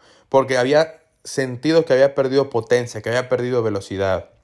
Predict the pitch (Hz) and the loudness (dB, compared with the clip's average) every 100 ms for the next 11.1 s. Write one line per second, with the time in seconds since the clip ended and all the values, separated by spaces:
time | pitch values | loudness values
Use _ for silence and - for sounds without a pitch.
0 | _ 127 131 127 117 113 107 104 110 107 | _ -6 -6 -4 -6 -4 -4 -4 -4 0
1 | 135 139 117 110 113 123 139 131 113 120 | 0 0 -4 -4 -4 0 0 -2 -6 -6
2 | 123 107 107 113 139 151 151 - - - | -2 -2 -2 0 2 0 -2 -18 -20 -20
3 | - 117 107 95 95 104 - 98 101 - | -2 0 0 -4 -2 -2 -4 -8 -8 -10
4 | - - _ _ _ _ _ _ _ _ | -16 -20 _ _ _ _ _ _ _ _
5 | _ 123 120 135 147 - - - _ _ | _ -6 0 2 2 0 -12 -20 _ _
6 | _ _ _ _ _ _ _ _ 131 139 | _ _ _ _ _ _ _ _ 2 2
7 | - 180 180 175 160 139 131 127 123 156 | 4 2 2 -4 -4 -2 2 4 4 2
8 | 165 160 139 123 151 165 160 139 120 110 | 2 2 2 4 2 4 2 2 2 -2
9 | - 165 160 143 156 196 - _ _ _ | 0 0 0 2 2 0 -10 _ _ _
10 | _ _ - 139 - 127 156 160 190 196 | _ _ -2 0 2 2 0 -2 -2 -2